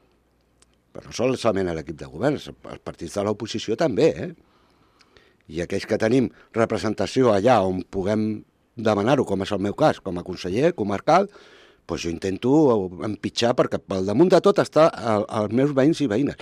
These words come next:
el meu poble. I això s-, s'ha de solucionar, és un problema que no podem allargar-ho. Jo insisteixo cada dia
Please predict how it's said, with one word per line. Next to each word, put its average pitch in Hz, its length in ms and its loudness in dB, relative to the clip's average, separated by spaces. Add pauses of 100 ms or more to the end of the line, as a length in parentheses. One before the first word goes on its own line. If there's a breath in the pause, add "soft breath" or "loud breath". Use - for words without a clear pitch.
(280 loud breath)
el 107 120 2
meu 127 260 8
poble. - 300 0 (1300 soft breath)
I - 160 -12
això - 240 -14
s-, - 180 -10
s'ha - 220 -2
de 90 120 -4
solucionar, 139 720 -6
és - 140 -18
un 87 80 -12
problema 101 480 -2 (600 soft breath)
que 98 100 0
no 92 160 0
podem 110 400 0
allargar-ho. 120 560 2 (640)
Jo - 160 -10
insisteixo 101 560 -2
cada 107 240 4
dia 117 160 4